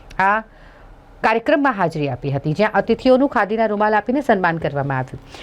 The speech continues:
મહિલા મહાવિદ્યાલય વડોદરાના તમામ આયોજક ટીમ સ્ટાફનો,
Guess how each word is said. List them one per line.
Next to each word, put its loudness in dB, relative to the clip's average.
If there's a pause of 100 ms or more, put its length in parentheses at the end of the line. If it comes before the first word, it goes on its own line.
(220)
મહિલા 4
મહાવિદ્યાલય 4
વડોદરાના 4
તમામ 2
આયોજક 2
ટીમ 0
સ્ટાફનો, 0